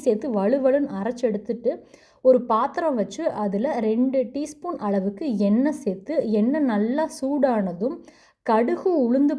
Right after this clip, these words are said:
போட்டு, கடுகு உளுந்து நல்லா பொரிஞ்சதும் நம்ம அரை டீஸ்பூன் பெருங்காய பொடி சேர்த்து, ஒரு மீடியம் சைஸ் வெங்காயம், அரை தக்காளி பழம் சேர்த்து, வெங்காயம் தக்காளி நல்லா வதங்கினதும் already வேக வச்சிருந்த சௌ சௌ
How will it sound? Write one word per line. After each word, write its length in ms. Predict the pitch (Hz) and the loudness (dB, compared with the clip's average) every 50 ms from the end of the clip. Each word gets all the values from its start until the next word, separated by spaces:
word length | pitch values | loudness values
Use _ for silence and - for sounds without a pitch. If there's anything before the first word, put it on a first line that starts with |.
| - - | -2 -2
போட்டு, 440 | 190 190 190 - - 339 - - _ - | -2 -2 -2 -4 -8 -10 -10 -12 _ -2
கடுகு 320 | 220 208 214 262 330 294 339 320 | 0 2 2 2 0 -2 0 0
உளுந்து 240 | 285 269 269 285 311 254 208 | 2 2 4 2 2 2 0
நல்லா 280 | 190 190 202 240 277 302 285 - - | 0 0 0 0 0 -2 -2 -2 0
பொரிஞ்சதும் 600 | 214 208 208 220 233 220 233 190 170 175 214 269 349 - - - - - - _ _ _ _ _ | 2 2 4 4 2 2 0 0 -2 0 -2 -2 -4 -6 -10 -18 -20 -20 -20 _ _ _ _ _
நம்ம 420 | 220 226 220 214 208 208 240 311 403 - - - _ - 202 202 | -2 0 2 4 4 4 2 0 -2 -6 -10 -16 _ -2 0 2
அரை 140 | 240 277 269 - | 2 2 2 0
டீஸ்பூன் 500 | 285 277 262 - - - - 359 392 349 - - | -2 -4 -4 -6 -10 -12 -10 -8 -8 -4 0 2
பெருங்காய 480 | 233 208 226 262 285 294 294 277 262 247 | 2 4 4 4 4 4 4 4 4 4
பொடி 200 | - 214 208 220 | 2 0 0 0
சேர்த்து, 460 | 208 214 - 196 180 180 - - 220 262 320 320 - - - 233 220 | -2 -2 -4 -4 -4 -6 -6 -4 -4 -4 -4 -6 -10 -8 -4 2 4
ஒரு 180 | 240 262 320 392 381 254 247 | 4 4 4 2 2 2 2
மீடியம் 360 | 247 269 254 277 277 269 254 | 2 2 2 0 0 0 0
சைஸ் 200 | 269 262 254 254 277 214 | -2 -4 -4 -4 -4 -4
வெங்காயம், 560 | 202 202 214 220 226 214 180 180 220 262 254 - - 196 | -2 -2 -2 -2 -2 -2 -2 -2 -2 -4 -6 -6 -6 -2
அரை 160 | 196 262 339 - - 220 | -2 -2 -2 -2 -4 -6
தக்காளி 380 | 190 - - 247 262 269 269 247 | -6 -4 -2 -2 0 0 0 0
பழம் 280 | - 214 208 220 214 208 - | 0 0 2 2 2 0 0
சேர்த்து, 340 | 196 185 190 - 339 311 - - _ _ _ - 214 | -2 -4 -6 -8 -10 -10 -10 -12 _ _ _ -2 2
வெங்காயம் 520 | 226 247 277 302 330 330 320 320 330 311 302 233 | 4 4 4 4 4 4 4 2 0 -2 -4 -4
தக்காளி 440 | 208 - - 226 214 208 247 302 277 | -6 -4 -4 -2 -2 -2 -2 -2 -2
நல்லா 420 | 220 196 185 202 220 254 311 294 220 202 | -2 -2 -2 -2 -2 0 -2 -2 0 -2
வதங்கினதும் 580 | 185 190 220 226 220 208 185 180 220 302 - - 214 208 | -2 -2 -2 -2 -2 -2 -2 0 -2 -2 -2 -2 0 0
already 400 | 214 226 220 262 269 330 277 214 208 | 2 2 2 0 0 -2 -2 0 2
வேக 240 | 208 214 233 226 277 | 2 2 2 0 -2
வச்சிருந்த 560 | 247 233 220 - - 208 208 208 220 285 349 - - - - - _ _ - | -4 -4 -4 -4 -4 -2 -2 -2 -2 -2 -4 -6 -10 -20 -20 -20 _ _ 0
சௌ 120 | 247 240 294 311 - - | 2 2 2 2 -2 -4
சௌ 120 | 330 320 | -4 -4